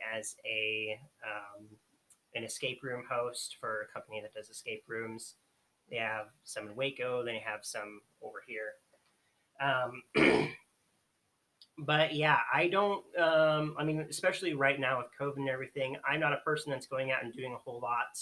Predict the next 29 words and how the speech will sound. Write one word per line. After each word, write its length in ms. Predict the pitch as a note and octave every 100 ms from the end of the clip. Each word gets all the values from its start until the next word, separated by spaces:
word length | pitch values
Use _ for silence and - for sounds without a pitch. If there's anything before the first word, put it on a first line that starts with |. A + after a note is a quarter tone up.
| - A#2+
Uh, 160 | A2
there's 200 | A#2+ A#2
not 140 | B2+ A#2
a 40 | -
whole 120 | A2+
lot 140 | A2 A2
for 80 | A#2+
me 100 | A2
to 80 | A2
do 180 | G#2+ G#2+
in 60 |
the 60 | G#2+ -
first 260 | A#2 -
place. 360 | A2+ G#2+ - - _ _ _ _ _ _
So, 380 | - - C3+ B2+
um, 400 | A#2+ A2+ A2 A2 - _ _ - _ _ _ _ _ _ _ _
you 100 | D3+
know, 120 | A#2+ G#2 _ -
I'm 240 | C#3+ D3 C#3+
just, 560 | C3+ - - - - _ _ _ -
I 40 |
kinda 260 | - F#3 D#3
think 240 | F#3 F3+
very 220 | F3 E3
similarly 720 | D#3 E3+ D#3+ D#3 D#3 E3 E3 - D3
with 320 | C#3+ D3 -
your 180 | D#3 E3
host 380 | E3 D#3 D3+ -
here. 340 | E3 D#3 -